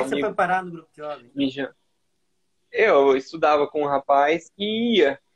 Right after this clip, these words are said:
Speaker 2: E assim, toda semana ele me chamava pra ir.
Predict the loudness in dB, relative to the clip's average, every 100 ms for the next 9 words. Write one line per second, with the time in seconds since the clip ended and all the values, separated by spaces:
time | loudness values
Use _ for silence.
0 | _ _ _ 2 2 2 -2 -6 -6 -12
1 | _ _ _ _ _ _ _ _ _ _
2 | _ 2 6 6 4 0 -2 2 2 2
3 | -2 -4 -6 -6 -2 2 2 0 -2 0
4 | 0 0